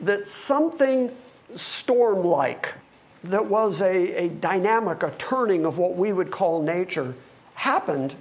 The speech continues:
to intervene on David's behalf to scatter his enemies, and then David finally conquers. Because verse seven says,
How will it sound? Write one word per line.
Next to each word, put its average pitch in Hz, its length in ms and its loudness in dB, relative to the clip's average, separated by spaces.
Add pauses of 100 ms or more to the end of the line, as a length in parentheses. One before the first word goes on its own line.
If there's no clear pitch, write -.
to 240 180 0
intervene 226 600 0
on 160 260 -2
David's 175 340 -2
behalf 156 640 -2 (480)
to 190 100 0
scatter 226 540 2
his 170 240 0
enemies, 147 640 -2 (520)
and 196 200 2
then 185 240 2
David 151 340 -2
finally 135 380 -2
conquers. - 800 -4 (1400)
Because 165 280 0
verse 165 280 0
seven 233 400 2
says, 156 460 0